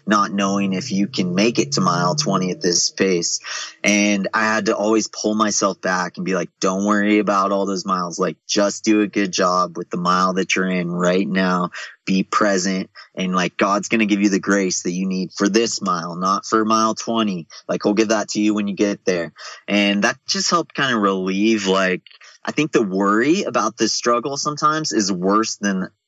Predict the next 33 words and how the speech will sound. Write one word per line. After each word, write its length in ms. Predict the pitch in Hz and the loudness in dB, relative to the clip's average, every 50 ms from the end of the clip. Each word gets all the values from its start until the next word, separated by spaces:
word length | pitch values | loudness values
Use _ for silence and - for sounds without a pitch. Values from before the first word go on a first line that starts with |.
| _ - - | _ -4 -2
actually 500 | 101 101 - - - - 107 104 101 95 | -2 -2 0 0 0 2 2 2 2 2
struggling 680 | 92 - - - 104 95 90 87 90 90 87 85 80 | 0 -2 0 0 0 -2 -2 -4 -6 -8 -8 -8 -4
or 200 | 85 104 101 95 | -2 -2 -2 -2
traveling 560 | - - - 107 95 92 87 92 98 92 90 | -4 -2 -2 0 0 0 -2 -4 -4 -6 -6
the 80 | 87 87 | -6 -6
road, 360 | 90 90 92 87 76 82 80 | -4 -4 -4 -4 -4 -6 -8
you 120 | 90 98 98 | -8 -6 -6
know? 220 | 95 95 104 117 - - - - - - | -4 -4 -4 -4 -6 -10 -14 -14 -4 0
But 80 | 98 | 2
you're 260 | 107 110 113 117 113 | 2 4 4 2 2
wor-, 400 | 101 92 95 110 117 117 120 117 | 2 2 2 2 2 4 2 0
so 220 | - - - 135 113 | 0 0 0 0 0
worried 360 | 98 92 107 113 117 107 101 | 2 2 2 2 2 2 2
about 260 | 92 95 92 87 87 | 0 0 0 0 0
what's 200 | 98 98 - - | 0 -2 -2 -4
to 100 | - 95 - | -6 -6 -2
come, 360 | - 107 104 101 98 92 95 | 0 0 2 2 2 0 -2
at 60 | 95 | -2
least 240 | 98 107 107 - - | 0 0 0 0 -2
for 80 | 107 | -2
myself, 640 | 98 95 87 82 - - - 98 98 95 92 90 _ _ - - - - - | -2 -2 -2 -2 -2 0 2 2 2 2 0 -4 _ _ -20 -18 -18 -16 -10
like, 160 | - 90 - | -8 0 2
it 100 | 110 110 | 4 6
would 160 | 110 110 101 90 | 6 4 2 0
just 480 | 92 90 87 - - - - - - _ _ _ - - | -2 -2 -2 -2 -2 -2 -4 -6 -8 _ _ _ -12 0
feel 160 | - 120 113 | 2 2 2
like 160 | 104 95 - | 2 0 -2
a 60 | 92 85 | -4 -6
weight 380 | 80 82 98 113 131 120 - 73 | -4 0 0 0 0 0 -2 -2
I 80 | 82 | -2
was 240 | 90 87 - - - | -2 -2 -2 -6 -4
carrying 320 | - 101 95 92 92 90 | -2 -2 0 0 0 2
around. 400 | 90 90 87 87 87 87 85 80 | 2 2 2 2 2 0 0 -2